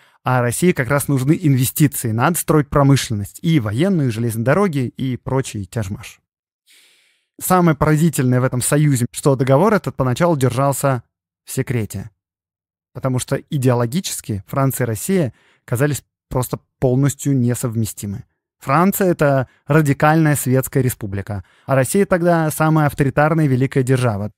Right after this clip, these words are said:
Ну, то есть буквально гимн Франции, Марсельеза, был в России тогда запрещённым,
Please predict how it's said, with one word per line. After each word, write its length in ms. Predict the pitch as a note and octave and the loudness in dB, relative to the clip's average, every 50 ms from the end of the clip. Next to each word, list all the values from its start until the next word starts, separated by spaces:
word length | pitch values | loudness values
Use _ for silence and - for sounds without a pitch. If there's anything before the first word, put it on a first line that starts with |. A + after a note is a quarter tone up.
| _ - | _ -2
Ну, 80 | D#3+ D#3+ | 0 2
то 80 | G3 | 2
есть 120 | D#3+ B2 A2+ | 2 2 2
буквально 640 | A2+ D#3+ D#3 - D#3+ D#3 F3+ E3 D3 C3 A#2+ A#2 A2+ | 2 2 2 2 2 2 4 4 4 4 2 2 0
гимн 420 | A2 B2+ F3 F3+ D3 B2+ A#2 A2 | 2 4 6 6 6 6 4 2
Франции, 580 | - - - D3+ F3 A#3 B3+ A#3 - - C3 A2 | 0 -2 0 2 2 2 2 0 -2 -2 -2 0
Марсельеза, 840 | A2 A#2+ C#3+ C#3+ - - E3+ D#3+ D#3 D3+ D3 C#3 B2 A2+ G2+ A2 G2+ | 2 2 2 0 0 2 2 2 2 4 4 2 2 2 0 -4 0
был 200 | G2+ D3+ G#3 G3 | 2 2 4 4
в 80 | D3+ | 4
России 300 | D#3 C3 B2+ - A3+ A3+ | 2 2 2 2 0 0
тогда 480 | F3+ - D3+ B2+ A#2+ A#2 A2 G#2 F#2 - _ | 2 0 0 0 0 -2 -2 -4 -6 -8 _
запрещённым, 840 | - A#2+ D#3 - F#3 F#3+ - - - E3+ C#3+ A#2+ G#2+ G2 F2+ F2 | -2 -2 0 2 2 0 2 2 2 4 4 2 0 -2 -4 -6